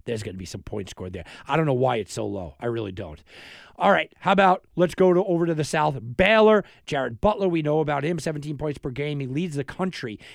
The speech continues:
in three-point shooting percentage. That's a big number. The American East champs, Hartford, they're gonna just get squashed here. The one and thirteen in the tournament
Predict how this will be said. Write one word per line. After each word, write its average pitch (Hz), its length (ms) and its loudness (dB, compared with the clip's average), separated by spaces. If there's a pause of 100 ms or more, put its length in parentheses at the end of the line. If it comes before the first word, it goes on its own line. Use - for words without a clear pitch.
in 147 140 -8
three-point 165 560 -4
shooting 147 340 -6
percentage. 139 560 -8 (200)
That's 135 280 -8
a 170 60 -4
big 139 320 -8
number. 107 320 -8 (460)
The 143 100 -8
American 196 380 -2
East 180 260 -8
champs, 160 300 -6
Hartford, 143 420 -4
they're 127 100 -6
gonna 123 240 -4
just 110 220 -10
get 110 160 -10
squashed 85 400 -12
here. 85 160 -12
The 104 80 -10
one 123 280 -4
and 180 120 -4
thirteen 165 420 -4
in 156 100 -4
the 151 120 -4
tournament 143 540 -4